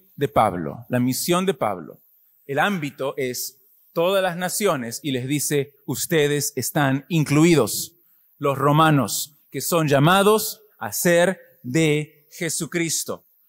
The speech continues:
Pero no solamente son llamados a ser de Jesucristo. Mira cómo les dice en el versículo siete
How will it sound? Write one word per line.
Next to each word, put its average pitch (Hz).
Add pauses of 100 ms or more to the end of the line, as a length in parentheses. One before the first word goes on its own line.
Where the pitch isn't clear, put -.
(160)
Pero 165
no 220
solamente 196
son 180
llamados 151
a 123
ser 165
de 139
Jesucristo. 151 (280)
Mira 202
cómo 196
les 147
dice 180
en 151
el 143
versículo 143
siete 202